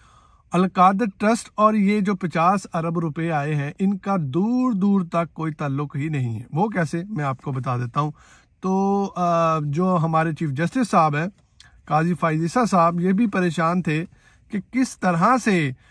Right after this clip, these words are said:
सुप्रीम कोर्ट के अकाउंट में जो एनसीए है या बरतानिया से जो पैसे आए हैं वो सुप्रीम कोर्ट के अकाउंट में कैसे आ सकते हैं, तो वो भी परेशान थे। तो उन्होंने बैंक से डिटेल्स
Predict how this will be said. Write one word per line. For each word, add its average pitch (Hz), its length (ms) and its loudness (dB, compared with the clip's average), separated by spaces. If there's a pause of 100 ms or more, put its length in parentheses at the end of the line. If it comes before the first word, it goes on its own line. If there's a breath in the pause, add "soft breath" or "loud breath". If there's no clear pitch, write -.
(640 soft breath)
सुप्रीम 185 500 0
कोर्ट 190 320 0
के 190 100 -2
अकाउंट 180 520 0
में 160 320 -2 (340 soft breath)
जो 156 200 -4
एनसीए 196 540 0
है 175 360 0
या 170 400 4 (100)
बरतानिया 160 760 0
से 196 140 -2
जो 175 120 -2
पैसे 143 360 -4
आए 156 160 0
हैं 139 180 -2
वो 196 280 -2
सुप्रीम 202 400 -4
कोर्ट 196 240 -4
के 202 120 -8
अकाउंट 160 400 -4
में 208 140 -4
कैसे 160 360 -4
आ 175 120 2
सकते 151 340 -6
हैं, 117 180 -4 (420 soft breath)
तो 180 80 0
वो 214 140 0
भी 254 100 0
परेशान 180 600 0
थे। 160 160 -2 (420 soft breath)
तो 196 120 -4
उन्होंने 214 380 2
बैंक 190 320 2
से 208 160 -2
डिटेल्स 165 720 0